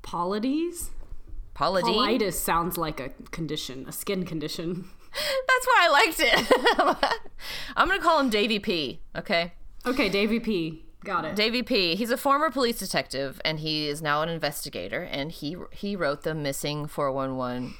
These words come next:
Speaker 2: series of books, which, um, I don't know how many there are, but he has classified over one thousand four hundred and forty missing person cases. There's a lot of missing people in this country. I don't know the exact number, but it's huge
Speaker 1: You
Speaker 2: and
Speaker 1: said he's a
Speaker 2: frightening.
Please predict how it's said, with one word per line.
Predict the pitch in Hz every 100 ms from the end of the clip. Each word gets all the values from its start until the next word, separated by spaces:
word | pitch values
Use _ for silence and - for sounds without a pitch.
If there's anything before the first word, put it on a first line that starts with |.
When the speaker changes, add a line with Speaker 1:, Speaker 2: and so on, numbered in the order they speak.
| -
Speaker 2:
series | - 139 127 120
of | 135 -
books, | 131 - -
which, | 147 127 - - - - - - - - - - - - - - - -
um, | 147 139 135 135 135 -
I | 170
don't | 180
know |
how | 160 147
many | 139 127
there | 117 117
are, | 107
but | 110
he | 139 156
has | 139
classified | - 175 - 143 135 131 -
over | 160 151 143
one | 131 151 247
thousand | 240 190 175 185 175
four | 190 175
hundred | 170 156
and | 156
forty | - 156 147 143
missing | 131 - 123
person | 113 - 117
cases. | - - - - - - - - - - -
There's | 262
a | -
lot | 494
of |
missing | 392 359
people | 269 285 190
in | 131
this | -
country. | 131 - - - -
I |
don't | 185 214
know | 185
the | 175
exact | 147 156 135
number, | 143 131 120
but | 123
it's | -
huge | - 156
Speaker 1:
You | 233
Speaker 2:
and | 277
Speaker 1:
said | 339
he's | 294
a |
Speaker 2:
frightening. | 247